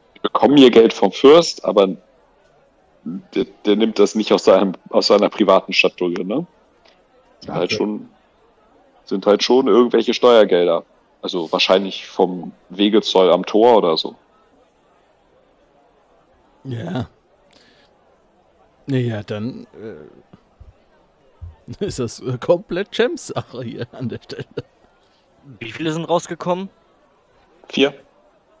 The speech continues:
Speaker 3: Oh, der Hauptmann war nicht dabei?
Speaker 1: Nein.
Speaker 3: Das ist der Wachhabende.
Speaker 4: Hm.
Speaker 3: <laughs> Ach du Scheiße.
Speaker 4: Hei-, heißt, es könnte, Gott, äh, ähm,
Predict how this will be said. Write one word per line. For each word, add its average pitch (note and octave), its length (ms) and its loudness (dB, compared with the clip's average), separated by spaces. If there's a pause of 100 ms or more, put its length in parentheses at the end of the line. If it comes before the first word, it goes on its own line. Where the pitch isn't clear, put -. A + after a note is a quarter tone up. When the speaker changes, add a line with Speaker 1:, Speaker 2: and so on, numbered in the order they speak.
(1080)
Speaker 3:
Oh, D3 160 -2
der B2 140 -4
Hauptmann F#3 320 -2
war F3 80 -2
nicht A#3 200 -4
dabei? A2 400 -4 (840)
Speaker 1:
Nein. A2+ 260 2 (1120)
Speaker 3:
Das A#2+ 160 -8
ist D3+ 140 -12
der B2+ 100 0
Wachhabende. A2+ 640 -4
Speaker 4:
Hm. - 0 - (2000)
Speaker 3:
<laughs> - 0 -
Ach C3+ 280 -10
du - 100 -16
Scheiße. - 240 -12
Speaker 4:
Hei-, C#3 340 0 (1120)
heißt, D3+ 600 0
es D#3+ 240 -10
könnte, F3 540 -4 (1400)
Gott, - 380 0
äh, D#3 400 2
ähm, C#3+ 460 -6